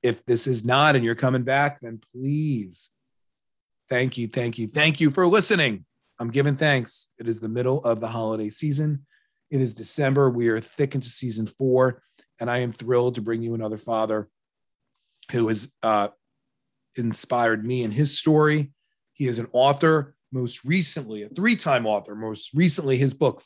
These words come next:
Four Months and a Lifetime, is a real deep conversation about his journey as a father with his son's basketball team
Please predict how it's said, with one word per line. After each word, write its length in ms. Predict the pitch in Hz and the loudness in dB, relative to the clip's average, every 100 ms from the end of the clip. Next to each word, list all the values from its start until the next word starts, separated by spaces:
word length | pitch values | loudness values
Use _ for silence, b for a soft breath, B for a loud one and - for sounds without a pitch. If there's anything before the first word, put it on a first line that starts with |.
| - | 2
Four 300 | 185 180 135 | 4 6 2
Months 520 | 143 147 147 - - _ _ - | 2 2 0 -10 -14 _ _ -4
and 240 | 131 135 | 0 2
a 100 | 131 | 2
Lifetime, 760 | 120 127 143 - 143 113 101 92 _ _ _ _ | 2 2 0 -2 -4 -2 -4 -6 _ _ _ _
is 180 | 123 123 | 0 0
a 60 | 120 | -2
real 380 | 113 139 143 | 0 4 4
deep 240 | 139 143 139 | 4 -2 -2
conversation 720 | 135 127 123 - 127 - 131 | -2 0 -2 -4 -4 -4 -6
about 380 | 117 113 110 - _ _ _ _ _ _ _ - | -2 0 0 -4 _ _ _ _ _ _ _ -8
his 200 | 123 117 | -4 -2
journey 420 | 98 123 127 131 | 0 2 4 2
as 120 | 120 | 0
a 60 | 117 | -2
father 420 | - 113 113 113 | 0 0 2 0
with 240 | 113 110 110 | -2 -4 -4
his 180 | 113 | -8
son's 260 | - 110 110 | -4 -4 -4
basketball 500 | 107 104 - 113 113 | -4 -4 -4 -4 -4
team 400 | - 123 120 123 | -2 -2 -2 -6